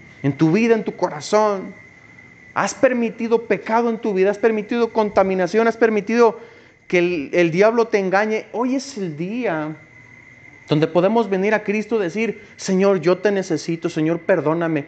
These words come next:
por estos pensamientos impíos, por estos pensamientos malvados. He aceptado el engaño del diablo,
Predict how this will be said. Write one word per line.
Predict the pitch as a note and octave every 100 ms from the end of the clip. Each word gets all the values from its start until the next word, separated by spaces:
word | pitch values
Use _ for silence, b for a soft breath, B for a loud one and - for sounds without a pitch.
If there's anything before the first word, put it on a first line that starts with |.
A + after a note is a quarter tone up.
| B B
por | - D3+
estos | D#3+ - -
pensamientos | F#3+ E3 D#3 E3+ F3 F3+
impíos, | F3+ D3 B2 E3 F#3+ F3 - B B
por | D#3+ D#3+
estos | G#3
pensamientos | - F#3+ - E3 E3+ F3+ G3 F#3
malvados. | F3+ D#3 C#3+ B2+ D#3 F3+ G3 F#3 - B B
He | F3
aceptado | G#3 G3+ F#3 - - G3 G3
el | F3+
engaño | E3 D#3+ F#3 F#3+
del | F3 C#3+
diablo, | C#3 E3 F#3 F#3